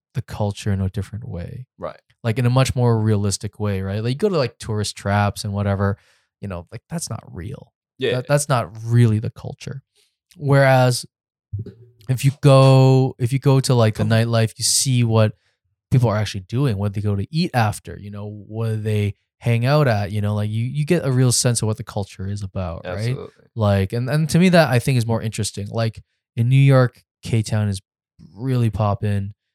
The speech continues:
Speaker 1: and you go to all the spots with all the local people, they're playing, like, beer pong. There's an actual place for beer pong.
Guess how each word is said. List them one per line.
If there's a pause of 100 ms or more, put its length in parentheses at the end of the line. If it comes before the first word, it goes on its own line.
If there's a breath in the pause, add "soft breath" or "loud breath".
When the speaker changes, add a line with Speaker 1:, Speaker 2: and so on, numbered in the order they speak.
(140)
Speaker 1:
and
you
go
to
all
the
spots
with
all
the
local
people,
they're
playing,
like, (140)
beer
pong.
There's
an
actual
place
for
beer
pong.